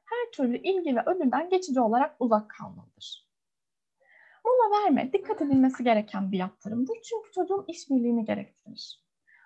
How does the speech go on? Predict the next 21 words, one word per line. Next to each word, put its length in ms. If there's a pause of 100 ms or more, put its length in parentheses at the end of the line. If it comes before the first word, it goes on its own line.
(100)
Çocuk 360
molaya 360
uymalı 460
yoksa 280
işlevselliği 800
kalmaz 500
bu 40
yaptırımın. 640 (640)
Bunun 240
için 300
de 160 (420)
önce 200
ebeveynler 800 (180)
çocuğa 360
molanın 500
ne 140
olduğunu 720 (240)
ve 260 (120)
neden 380
uygulandığını 640
anlatmalı. 560